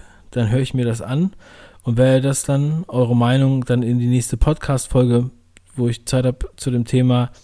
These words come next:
mal reinsch-, äh, schneiden, damit wir hier die echte Meinung mal kundtun können. Und dafür ist diese WhatsApp-Geschichte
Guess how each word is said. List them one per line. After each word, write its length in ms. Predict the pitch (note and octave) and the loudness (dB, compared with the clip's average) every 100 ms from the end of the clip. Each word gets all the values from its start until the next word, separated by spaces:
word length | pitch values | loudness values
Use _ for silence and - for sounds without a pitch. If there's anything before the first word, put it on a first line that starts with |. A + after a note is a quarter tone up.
| - - - - | -20 -20 -20 -8
mal 400 | A2+ A2 A2 A2 - | -2 0 0 -2 -6
reinsch-, 640 | G#2+ A#2+ D#3 F3+ - - - | -2 0 2 0 -4 -8 -6
äh, 240 | B2 A#2 A2+ | -2 -2 -2
schneiden, 560 | - A#2 A2 A#2+ F3 G3 - _ _ _ - | 0 0 0 0 -2 -4 -12 _ _ _ -8
damit 320 | A2 A2 B2+ | -2 -2 0
wir 80 | B2+ | 0
hier 380 | A2+ A#2+ A#2+ - _ _ _ _ - | 2 2 0 -4 _ _ _ _ -10
die 100 | A#2 | -6
echte 280 | B2+ - A#2+ | -6 -4 0
Meinung 520 | A2+ C3+ D#3 A2+ C3 - - - _ _ | 0 2 0 0 -4 -14 -20 -20 _ _
mal 380 | A#2+ A2+ A2 G#2+ | -6 -4 -4 -6
kundtun 680 | - E3+ F#3 - - A#2+ A2+ | -2 -2 -2 -4 -6 -2 -2
können. 300 | - B2 E3 | -2 -2 -2
Und 100 | D3 | -2
dafür 280 | A#2+ A#2 A#2+ | -4 -2 -4
ist 140 | A#2 | -4
diese 300 | B2 A2+ A2+ A#2 A#2+ _ A2+ | -6 -4 -4 -4 -12 _ -10
WhatsApp-Geschichte 1000 | A#2+ A#2 A#2+ - B2 C3 A#2+ A#2+ A#2 | -8 -8 -10 -10 -8 -6 -6 -4 -4